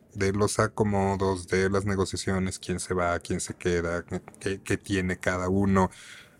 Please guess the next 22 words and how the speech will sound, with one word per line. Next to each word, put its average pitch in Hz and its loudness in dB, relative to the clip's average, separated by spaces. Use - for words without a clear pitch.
pues 127 8
hay 151 10
que 180 4
también 120 2
darle 98 4
chance 104 2
al 120 4
otro 98 2
que - 0
lo 80 -2
procese. - -2
O - 0
sea, - 0
seguramente 120 6
en 101 2
esa 104 2
primera 98 2
charla 95 2
no 87 -2
va 95 2
a 98 2
haber, 98 2